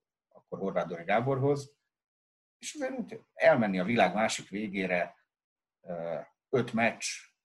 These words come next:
Divízió egyes világbajnokság, hetven éve nem játszottunk a nagyok között, miért pont most sikerülne? Miért pont Japánban sikerülne?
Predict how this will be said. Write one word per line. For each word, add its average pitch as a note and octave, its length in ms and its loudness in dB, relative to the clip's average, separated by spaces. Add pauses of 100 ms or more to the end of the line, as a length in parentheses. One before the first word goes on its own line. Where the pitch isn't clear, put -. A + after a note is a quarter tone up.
(240)
Divízió F#2+ 540 -4
egyes F2 280 -4
világbajnokság, F2 880 -2 (420)
hetven F#2+ 340 0
éve E2 520 -4 (640)
nem F#2+ 180 0
játszottunk E2+ 640 -4
a D#2 400 -8
nagyok G#2+ 280 0
között, F#2 260 -10
miért G#2+ 200 2
pont F2+ 180 -4
most F2 180 -8
sikerülne? - 520 -14
Miért D3+ 300 2
pont B2+ 200 -2
Japánban D#2+ 460 -2
sikerülne? A#2 760 0